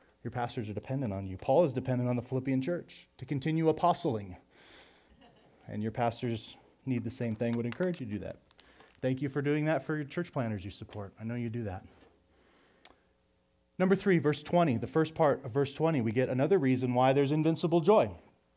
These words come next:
And that is because shame is expired. This is great. "As it is my eager expectation and hope that I will not at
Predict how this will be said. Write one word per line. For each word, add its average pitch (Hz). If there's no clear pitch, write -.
And 127
that 151
is 147
because 135
shame 147
is 135
expired. 123
This 92
is 87
great. 104
"As 127
it 143
is 131
my 139
eager 180
expectation 170
and 156
hope 117
that 113
I 135
will 143
not 135
at 160